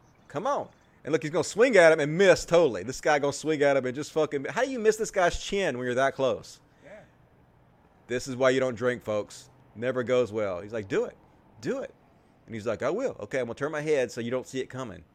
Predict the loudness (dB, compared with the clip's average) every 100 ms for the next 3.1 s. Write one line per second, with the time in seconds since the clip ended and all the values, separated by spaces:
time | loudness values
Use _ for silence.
0 | _ _ _ _ _ _ _ _ _ _
1 | -20 -20 -12 -10 -10 -10 -12 -8 -10 -6
2 | -6 -6 -8 -10 -10 -14 -12 -12 -12 -12